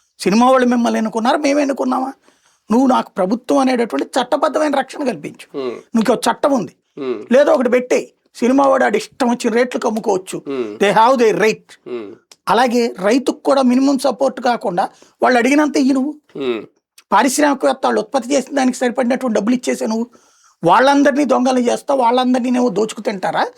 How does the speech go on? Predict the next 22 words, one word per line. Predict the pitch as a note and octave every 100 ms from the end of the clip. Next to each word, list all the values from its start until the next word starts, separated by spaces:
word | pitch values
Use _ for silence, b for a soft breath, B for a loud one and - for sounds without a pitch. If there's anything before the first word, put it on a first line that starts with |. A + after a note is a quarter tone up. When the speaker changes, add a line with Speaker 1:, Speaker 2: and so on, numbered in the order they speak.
| b b b b
Speaker 1:
వాళ్ళకేమో | G3 A#3+ C4 C4+ D4+ D4+ D4 _ -
కనీస | C4 C#4+
మద్దతు | C4+ B3 B3+
ధర | A#3 A3
ఉండదు. | F#3 - _ -
Speaker 2:
అదే | C#3 A#2+
కదా. | A#2
Speaker 1:
కనీస | D#3 B3 B3+
మద్దతు | C4+ B3+ A#3+
ధర | B3 A#3+
అంటారు | A#3+ B3
తప్పించి | A#3 - A#3+ A#3+
గిట్టుబాటు | A#3 B3 B3
ధర | G#3 -
ఉండదు. | - - _ C3+
Speaker 2:
ఉండదు. | B2 A2+ G#2 -
Hmm. | B2+ A2
Speaker 1:
ఇప్పుడు | E3+ G3
ఒక | G#3+ G#3 F#3
వ్యవసాయం | F#3 A3 C4 B3+ B3+
చేసినటువంటి | B3 B3 A#3+ B3 G3
రైతుకి, | F#3+ A#3 B3 - F#3 B3+